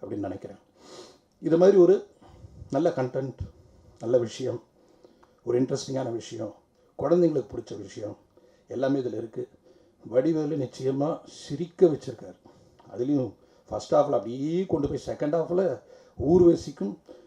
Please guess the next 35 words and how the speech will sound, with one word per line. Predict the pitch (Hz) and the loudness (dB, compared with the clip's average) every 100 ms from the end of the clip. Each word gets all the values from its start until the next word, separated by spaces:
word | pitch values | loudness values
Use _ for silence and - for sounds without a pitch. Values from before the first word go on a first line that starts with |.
| _ | _
அவருக்கு | 127 160 160 | 0 0 0
இருக்கிற | 135 143 | -4 -4
அந்த | 120 - - | -4 -6 -2
காம்பினேஷன் | 151 190 190 170 139 127 | 0 0 0 0 -2 -6
வந்து | 123 123 | -8 -8
ரொம்ப | 113 131 | -8 -6
அழகா | 139 | -6
ஒர்க் | 139 | -6
அவுட் | 104 - 101 - | -10 -12 -20 -20
ஆயிருக்கு. | - _ - - - - | -20 _ -20 -20 -18 -10
அவங்க | 127 127 | -6 -4
ஊர்வசி | 208 185 156 | 2 2 2
வந்து | 147 170 | -2 -2
ஒரு | 110 | -2
மல்டி | 110 143 165 185 | -6 -8 -6 -6
டேலண்டட் | 165 131 120 - | -4 -6 -8 -12
ஆர்டிஸ்ட், | 87 - - - - _ _ _ _ _ _ | -14 -16 -20 -20 -20 _ _ _ _ _ _
பிரமாதமான | - - 185 220 190 143 | -18 -10 -6 -6 -4 -6
ஆர்டிஸ்ட் | 110 - - | -8 -16 -18
அவங்க. | 95 92 - _ _ _ - - - _ - _ | -18 -18 -20 _ _ _ -20 -20 -20 _ -20 _
அது | 156 | 0
மாதிரி | 170 196 170 | 2 2 0
ஒரு | 170 | 6
ஒரு | 208 202 | 6 6
ஆர்டிஸ்ட்டும் | 196 196 - 214 | 2 -2 -4 -2
எனக்கு | 180 165 | 0 0
அந்த | 147 - | -4 -4
படத்துல | 147 147 151 | -6 -4 -4
வந்து | 147 | -4
கரெக்டா | 143 - - 190 | -6 -8 -2 0
அவங்கவங்க | 165 127 135 139 151 165 - - - | 0 0 -2 0 0 -2 -4 -16 -14
அழகா | 107 143 151 | -2 0 0
அவங்க | 127 123 | -2 -2
ரோல் | 131 135 | -2 -2
பண்ணி | - 113 113 | -4 -6 -6